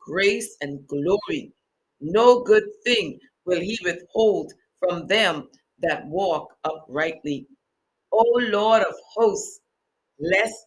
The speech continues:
is the man that trusted in thee. And there ends the reading of God's word. And it is so encouraging. Listen, before I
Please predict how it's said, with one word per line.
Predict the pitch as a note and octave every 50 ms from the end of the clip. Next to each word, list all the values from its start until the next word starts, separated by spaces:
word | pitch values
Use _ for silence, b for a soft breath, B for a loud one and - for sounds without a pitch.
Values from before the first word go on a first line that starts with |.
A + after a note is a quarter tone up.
| _ -
is | F#3+ G3 F#3 F3+ - - -
the | E3 D#3+
man | E3 E3 F3 G#3+ B3+ B3+ A3 E3+ C#3 C3+ C3+ C3+ B2+ - - _ _ _ _ _ _ _ D3
that | C#3 B2 A#2+ - -
trusted | - - - E3 F3 F3+ F3+ F3 - _ _ C#3 C#3 C#3 - _ _
in | C#3+ D3+ D#3 D#3 D3 - - _
thee. | - D#3+ D#3+ C3+ - - _ _ _ _ _ _ _ _ _ _
And | D3 D3 C#3+ C#3 -
there | F#3+ G3+ A3+ - - -
ends | - F#3 F#3 F#3+ G3+ F#3+ -
the | D3+ C#3 B2+ C3+
reading | C3+ D#3+ F3+ F#3 F3 E3+ C#3+ B2 A#2 - - _ _ _ _ _ _ _
of | D#3 D#3 C#3+ C#3 - -
God's | - C#3 C#3 C#3 C#3 C3+ C3+ - - _ _
word. | B2 B2 C3+ E3 F#3 G3 F#3 - - - _ _ _ _ _ _ _ _ _ _ _ _ _ _ _ _ _ _ _ _ _ _ -
And | C#3 C3+ - -
it | E3+ D#3+
is | C#3+ - - - -
so | - F#3 F#3+ G3 F#3 D#3+ - - - _ _ _ _ _ _
encouraging. | - C#3+ C#3 - - _ - - - E3+ E3 E3 D#3+ D#3+ - - D#3+ D#3 D3+ C#3+ B2+ - - _ _ _ _ _ _ _ _ _ _ _ _ _ _ _ _ _ _ _ _ _ _ D3
Listen, | D#3 D#3 D#3 - F3+ E3+ D#3+
before | D3 D#3 D#3 - - G#3+ A3+ A3+ - -
I | - D3 C#3+